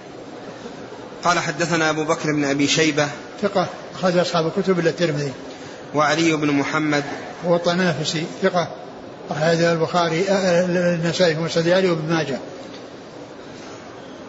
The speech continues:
Speaker 1: قال: "حدثنا محمد بن فضيل."
Speaker 2: محمد بن فضيل بن غزوان، صدوق، أخرج أصحاب الكتب.
Speaker 1: عن عمارة بن القعقاع،
Speaker 2: وهو ثقة أخرج له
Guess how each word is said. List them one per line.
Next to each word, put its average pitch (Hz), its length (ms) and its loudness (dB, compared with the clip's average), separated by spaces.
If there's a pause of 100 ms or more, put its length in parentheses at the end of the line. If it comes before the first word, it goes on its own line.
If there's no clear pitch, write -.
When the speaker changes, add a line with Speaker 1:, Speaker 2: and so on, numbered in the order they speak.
(160)
Speaker 1:
قال: 160 260 4
"حدثنا 165 640 2
محمد 151 500 0
بن 147 120 2
فضيل." 147 480 2 (380)
Speaker 2:
محمد 190 340 2
بن 175 240 0
فضيل 185 280 4
بن 165 140 0
غزوان، 165 440 2 (160)
صدوق، 170 360 2 (540)
أخرج 170 200 2
أصحاب 165 320 2
الكتب. 156 300 -2 (600)
Speaker 1:
عن 151 140 2
عمارة 156 500 4
بن 143 140 2
القعقاع، 143 720 2
Speaker 2:
وهو 160 180 4
ثقة 170 320 0 (120)
أخرج 165 260 0
له 165 300 4